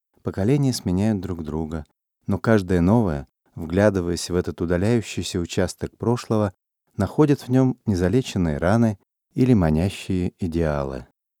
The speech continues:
В России выставки искусства этого периода неизбежно становятся предметом дискуссий. Этические и эстетические подходы к его изучению спорят друг с другом и часто оказываются взаимоисключающими.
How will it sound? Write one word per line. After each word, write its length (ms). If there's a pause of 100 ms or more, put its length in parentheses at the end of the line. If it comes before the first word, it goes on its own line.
(680)
В 80
России 420
выставки 520
искусства 480
этого 300
периода 520 (400)
неизбежно 580
становятся 600
предметом 520
дискуссий. 720 (500)
Этические 680
и 220
эстетические 800
подходы 540
к 100
его 220
изучению 560 (260)
спорят 500
друг 220
с 60
другом 440 (280)
и 100
часто 440
оказываются 880
взаимоисключающими. 1400